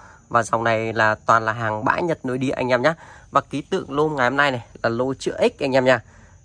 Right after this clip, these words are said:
Đó, lô chữ X. Và đây, em sẽ báo giá cho anh em là tất cả những con số mà em đánh dấu trên từng con máy này.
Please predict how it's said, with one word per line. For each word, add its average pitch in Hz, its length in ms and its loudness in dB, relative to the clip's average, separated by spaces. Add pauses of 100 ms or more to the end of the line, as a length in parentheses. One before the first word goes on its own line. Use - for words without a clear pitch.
Đó, 147 420 4
lô 139 140 -4
chữ 170 140 -4
X. 208 260 2 (260)
Và 127 420 4
đây, 143 240 2 (140)
em 135 160 -2
sẽ 151 300 2 (240)
báo 123 260 2
giá 131 200 2
cho 160 120 -4
anh 147 120 0
em 147 120 2 (500)
là 113 180 0
tất - 360 -2
cả 131 200 0
những 139 200 -6
con 143 220 0
số 143 440 -2
mà 135 60 4
em 127 260 0
đánh 123 180 0
dấu 120 200 2
trên 139 200 -6
từng 127 240 -2
con 131 180 0
máy 117 220 2
này. 143 180 0